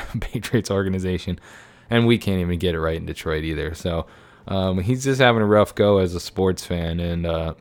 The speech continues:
and just ready to do whatever it takes. So I, I can respect that, <laughs> and, uh, um, I, I really hope things turn around for, for, uh, David and his, and his sports franchise. Not so much in baseball, 'cause I'm not a Tigers fan and I don't care about that shit. But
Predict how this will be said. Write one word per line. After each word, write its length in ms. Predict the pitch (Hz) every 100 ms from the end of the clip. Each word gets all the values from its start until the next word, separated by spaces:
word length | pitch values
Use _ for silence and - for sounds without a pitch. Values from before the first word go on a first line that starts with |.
| -
and 400 | 80 78 90 85
just 200 | 92 90
ready 260 | 95 101 104
to 60 |
do 140 | 98 107
whatever 300 | 110 104 98
it 80 | -
takes. 340 | 113 85 -
So 180 | - 82
I, 360 | 82 87 -
I 40 | 98
can 160 | -
respect 500 | 104 92 - 95 98
that, 340 | - 107 101 - - -
<laughs> 200 | 226 -
and, 140 | 107 98
uh, 260 | 90 87 - 92 - - - - - -
um, 600 | 101 92 90 87 85 87 - _ -
I, 220 | 98 110
I 60 | 107
really 280 | 117 131 123
hope 200 | 110 92
things 260 | 98 90
turn 180 | - 95
around 360 | 90 90 90 87
for, 420 | 90 87 85 85 -
for, 460 | - 95 92 87 85
uh, 160 | 85
David 380 | 82 87 87 87
and 120 | 82
his, 280 | 90 80 -
and 160 | - 90
his 120 | 85
sports 340 | - 90 85
franchise. 460 | - 90 85 92 90
Not 200 | 107 107
so 80 | 120
much 200 | 110 107
in 60 |
baseball, 440 | 95 92 - 90 87
'cause 140 | 95
I'm 180 | 87 87
not 140 | 92
a 20 | 92
Tigers 340 | - 85 85
fan 220 | - 87
and 80 | 85
I 140 | 76 82
don't 160 | 85
care 160 | - 85
about 260 | 82 82
that 200 | 85 82
shit. 240 | - 82 78
But 200 | 85